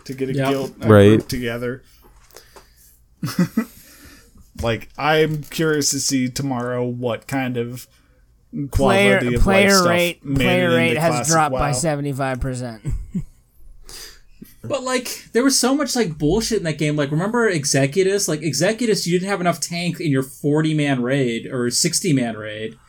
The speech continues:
Speaker 2: right? 'Cause it's sixty-man raids,
Speaker 4: Uh,
Speaker 2: I think.
Speaker 4: forty.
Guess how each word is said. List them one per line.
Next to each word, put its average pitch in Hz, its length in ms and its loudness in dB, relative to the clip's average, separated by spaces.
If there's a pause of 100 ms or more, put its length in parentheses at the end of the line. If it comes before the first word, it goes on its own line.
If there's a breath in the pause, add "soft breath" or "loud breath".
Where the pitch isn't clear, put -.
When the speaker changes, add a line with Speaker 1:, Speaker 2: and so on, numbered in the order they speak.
(280 soft breath)
Speaker 2:
right? 123 280 -6
'Cause 139 140 -6
it's 131 140 -4
sixty-man 143 460 0
raids, 123 260 0
Speaker 4:
Uh, 269 60 2
Speaker 2:
I - 40 0
think. 226 140 -2
Speaker 4:
forty. 220 500 2